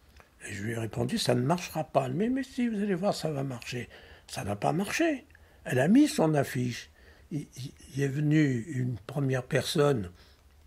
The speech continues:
qui m'a posé une question, euh, stupide, ce qui fait que, qui montrait bien qu'elle n'avait rien compris, qui me dit, « Est-ce que vous pensez que j'ai une chance d'être retenu dans le casting ? » Je dis, « Mais il n'y a pas de casting. » «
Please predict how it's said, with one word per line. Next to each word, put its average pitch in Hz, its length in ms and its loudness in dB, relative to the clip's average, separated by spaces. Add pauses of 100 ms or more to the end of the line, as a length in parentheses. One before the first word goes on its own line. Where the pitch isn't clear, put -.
(920)
qui 131 120 0
m'a 127 120 -2
posé 139 520 4
une 123 100 0
question, 139 680 2 (920)
euh, - 80 -16 (320)
stupide, 269 720 2
ce - 160 -14
qui 131 140 -8
fait - 340 -4
que, - 120 -14 (120)
qui 135 100 -4
montrait 127 320 -2
bien 131 180 2
qu'elle 113 180 0
n'avait 113 200 0
rien 143 220 2
compris, 156 500 0 (260)
qui 170 120 0
me 156 80 0
dit, « 160 100 0 (260)
Est-ce 170 120 2
que 240 100 4
vous 220 140 4
pensez 226 400 2
que 220 100 -4
j'ai 185 140 4
une 190 160 6
chance 240 400 2
d'être 180 300 2
retenu 190 440 4
dans 180 160 6
le 165 60 4
casting ? » 156 760 2 (500)
Je 120 40 -10
dis, « 113 160 -6
Mais 135 60 -4
il 139 40 0
n'y 170 60 4
a 175 60 0
pas 294 160 8
de - 80 -16
casting. » « 156 600 4